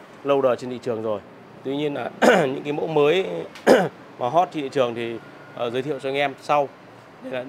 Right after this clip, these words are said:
là một trong hai cái sản phẩm này thì là những cái sản phẩm mà đang hot ở thị trường. Đấy, các bạn nhìn này. Đấy, cắm tín hiệu vào nó sẽ lên cái đèn nháy rất đẹp như này.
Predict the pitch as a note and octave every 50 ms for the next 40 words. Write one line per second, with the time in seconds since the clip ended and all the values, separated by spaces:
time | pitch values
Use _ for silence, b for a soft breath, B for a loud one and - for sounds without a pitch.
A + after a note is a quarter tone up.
0 | C#3 C#3+ C3+ - C#3+ C3+ C#3 C#3 C3 B2+ B2 A#2+ - C#3+ C#3+ D3 D3 D3+ C#3+ C#3
1 | C3 C#3+ C#3+ C#3 A2+ - A2 G2+ G#2+ A#2+ A#2 A#2 A2 A#2 A#2 A#2+ A#2 A#2+ C3+ D3+
2 | - D#3 D3+ C#3 A2 G2+ G2+ F#2+ G2 G#2 G#2+ A#2 B2+ C3 C3 D3 D#3+ E3 E3 C3
3 | A2+ G2+ G2+ A#2+ A2+ - C3 B2+ A#2 G2+ - - - - - - - - - -
4 | - - - - G#2 A2 A2+ A#2+ A#2 A2 G#2+ G#2+ G#2 G2 - - - - - -
5 | - - - G#2 - A#2 B2 B2+ C3 C3+ C#3 D#3 C3+ B2+ B2 A#2+ A2+ A2 A2 A2+
6 | - C#3+ C#3 C3+ C3 B2+ B2+ C3 B2+ A#2 G#2+ G#2 G#2+ G#2+ G#2+ B2 C#3 E3+ C#3+ B2
7 | A#2+ A#2 G#2+ A#2 B2 A#2+ A2+ G#2